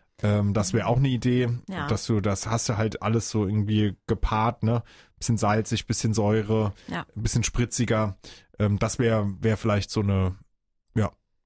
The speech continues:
Speaker 1: gute,
Speaker 2: Gute Option, ja.
Speaker 1: gute Alternative.
Speaker 2: Ja.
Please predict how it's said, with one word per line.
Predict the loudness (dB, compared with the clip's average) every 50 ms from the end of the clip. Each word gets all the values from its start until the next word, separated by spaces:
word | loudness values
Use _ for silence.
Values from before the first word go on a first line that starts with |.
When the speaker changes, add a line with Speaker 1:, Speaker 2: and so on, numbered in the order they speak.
| _ _ -14
Speaker 1:
gute, | _ -2 -2 0 2 2 2 2 -2 -6 -12 -20
Speaker 2:
Gute | -20 -16 -14 -14
Option, | -14 _ _ -14 -12 -10 -10 -8
ja. | -2 -2
Speaker 1:
gute | 0 0 0 -2 -2
Alternative. | -2 -2 0 0 0 -2 -2 -4 -6 -4 -4 -6 -6 _
Speaker 2:
Ja. | -6 -6 -6